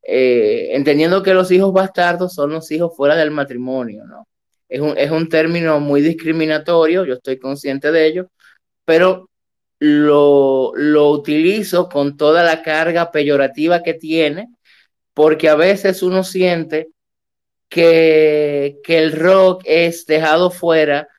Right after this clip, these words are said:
a veces por desconocimiento, otras veces muy voluntariamente.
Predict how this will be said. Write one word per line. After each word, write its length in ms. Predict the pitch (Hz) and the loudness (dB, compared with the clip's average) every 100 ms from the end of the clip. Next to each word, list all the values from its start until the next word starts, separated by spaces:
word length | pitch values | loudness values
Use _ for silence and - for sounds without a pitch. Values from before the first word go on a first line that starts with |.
| _ _ _ - | _ _ _ -2
a 120 | 143 | 2
veces 440 | 160 180 202 196 | 4 4 0 0
por 220 | - 196 | 2 2
desconocimiento, 960 | 185 185 - 180 180 180 175 165 165 156 | 2 0 -4 -4 -4 -4 -6 -6 -8 -6
otras 360 | 143 156 156 151 | -6 -4 -6 -4
veces 440 | 151 156 160 156 | -6 -4 -8 -10
muy 120 | 135 | -10
voluntariamente. 920 | 139 147 143 143 143 175 311 330 240 | -6 -6 -6 -4 -4 -2 -2 -4 -8